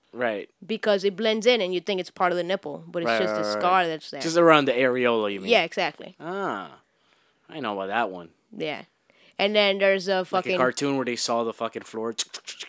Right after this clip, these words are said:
Speaker 1: the same thing.
Speaker 2: <laughs> Yeah. Then
Speaker 1: Throw
Speaker 2: there's,
Speaker 1: some
Speaker 2: then
Speaker 1: silicone
Speaker 2: there's
Speaker 1: in
Speaker 2: the
Speaker 1: there.
Speaker 2: fucking Colombian machete ones, which is just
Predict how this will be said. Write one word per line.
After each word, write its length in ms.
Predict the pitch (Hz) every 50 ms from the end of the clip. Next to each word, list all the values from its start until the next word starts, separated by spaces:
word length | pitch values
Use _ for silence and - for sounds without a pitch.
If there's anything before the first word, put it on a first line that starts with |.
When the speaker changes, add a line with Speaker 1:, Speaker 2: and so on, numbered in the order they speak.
| - - -
Speaker 1:
the 160 | 143 135 120
same 180 | 117 - 127 117
thing. 220 | - 120 127 156 190 - -
Speaker 2:
<laughs> 120 | - - -
Yeah. 260 | 185 190 - 254 285 - - - 427 403
Then 200 | 233 - - 233 -
Speaker 1:
Throw 80 | -
Speaker 2:
there's, 140 | 185 170 165
Speaker 1:
some 120 | - 147 135
Speaker 2:
then 200 | 135 151 143 127
Speaker 1:
silicone 300 | - - 156 220 240 262
Speaker 2:
there's 200 | 269 285 285 269
Speaker 1:
in 60 | 269
Speaker 2:
the 60 | 262 254 240
Speaker 1:
there. 0 |
Speaker 2:
fucking 640 | - - 254 240 240 240 226 - 247 240 240 233 214
Colombian 520 | - 220 208 208 220 233 233 233 220 220
machete 380 | 214 202 - - 226 220 226 202
ones, 320 | 190 185 175 175 180 -
which 120 | 180 175 165
is 120 | 180 170 -
just 280 | - 196 190 - -